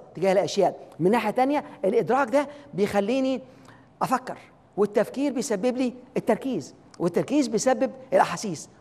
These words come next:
والأحاسيس بتسبب السلوك، والسلوك بتسبب النتائج، والنتائج بتديني واقع في الوقت ده. واقع حياتي بيتوقف على إدراكي، وبعدين الإدراك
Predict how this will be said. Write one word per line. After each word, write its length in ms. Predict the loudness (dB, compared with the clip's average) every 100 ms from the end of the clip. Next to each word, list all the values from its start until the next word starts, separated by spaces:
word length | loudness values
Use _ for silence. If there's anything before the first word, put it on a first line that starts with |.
| 0
والأحاسيس 380 | 2 2 0 -2
بتسبب 440 | -2 0 2 2 -2 -6 -4
السلوك، 440 | 0 2 2 0 -16 -4
والسلوك 320 | -2 2 2
بتسبب 440 | 2 2 2 2 -2 -2 2
النتائج، 460 | 4 4 2 2 -4 0
والنتائج 440 | 4 4 6 6 4 -4 -4
بتديني 360 | -2 0 4
واقع 340 | 6 4 2 -12 -2
في 100 | 4
الوقت 260 | 6 4
ده. 160 | 2 -2 -6 -20 -20 _ _ _
واقع 260 | 4 6 4
حياتي 500 | -2 0 0 -2 -10 -12 -20 0
بيتوقف 580 | 2 6 4 4 -4 -6 -20 -16 -2
على 180 | 0 2
إدراكي، 380 | 2 0 0 -12 -10 0
وبعدين 360 | 2 4 2
الإدراك 360 | 0 0 0